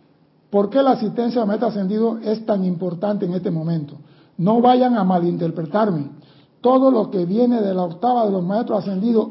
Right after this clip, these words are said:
es, por supuesto, perfección. Pero a fin de tratar de transmitirle esta octava o escalones, la de los maestros ascendidos,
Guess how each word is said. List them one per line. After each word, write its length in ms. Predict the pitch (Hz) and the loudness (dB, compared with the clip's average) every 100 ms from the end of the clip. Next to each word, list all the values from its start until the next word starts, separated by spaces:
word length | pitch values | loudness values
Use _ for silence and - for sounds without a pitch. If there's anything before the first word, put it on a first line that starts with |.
| - | 4
es, 200 | 269 220 - - | 4 4 -2 -4
por 220 | 240 262 185 | 2 2 2
supuesto, 680 | 175 160 226 226 226 226 - - _ - | -6 -2 -2 -2 -4 -4 -8 -18 _ -4
perfección. 880 | 180 170 175 - 202 170 127 - - - _ _ _ | -2 -2 -6 -4 -2 -2 -6 -12 -20 -20 _ _ _
Pero 240 | 220 220 220 | 2 4 4
a 80 | 202 | 4
fin 240 | 285 302 | 4 6
de 140 | 254 | 4
tratar 480 | 214 202 196 254 247 | 2 -2 0 0 0
de 140 | 202 180 | 0 -2
transmitirle 880 | 202 165 185 180 - 254 220 190 220 | -4 -2 -2 -2 0 0 0 -2 -2
esta 300 | 233 247 226 | -2 -2 -6
octava 640 | - 170 - 226 220 165 - | -4 -8 -4 -2 -2 -4 -4
o 140 | 175 | -4
escalones, 720 | 165 - 175 170 202 175 208 - - _ _ _ _ | -4 -4 -2 2 0 -2 -6 -14 -20 _ _ _ _
la 200 | 156 170 | -4 0
de 80 | 170 | 0
los 140 | 170 | -2
maestros 380 | 160 180 226 170 | -2 -4 -2 -4
ascendidos, 440 | 180 165 190 190 | -4 -4 -2 -4